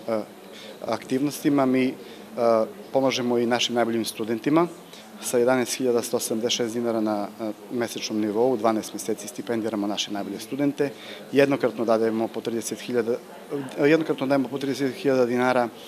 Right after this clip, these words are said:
a, našim najtalentovanijim studentima i te aktivnosti se odvijaju, a, kontinuirano. A, samo što mogu da istaknem i da imamo, a, u okviru Fonda Sveta Petke i, a, pomoć, a, parovima koji ne mogu da imaju decu, pa,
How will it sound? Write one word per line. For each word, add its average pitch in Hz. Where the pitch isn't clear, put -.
a, 117
našim 113
najtalentovanijim 110
studentima 147
i 175
te 175
aktivnosti 147
se 131
odvijaju, 123
a, 110
kontinuirano. 147
A, 131
samo 151
što -
mogu 151
da 143
istaknem 151
i 143
da 131
imamo, 131
a, 123
u 135
okviru 131
Fonda 120
Sveta -
Petke 135
i, 135
a, 117
pomoć, 131
a, 120
parovima 120
koji 117
ne 113
mogu 104
da 104
imaju 104
decu, 113
pa, 120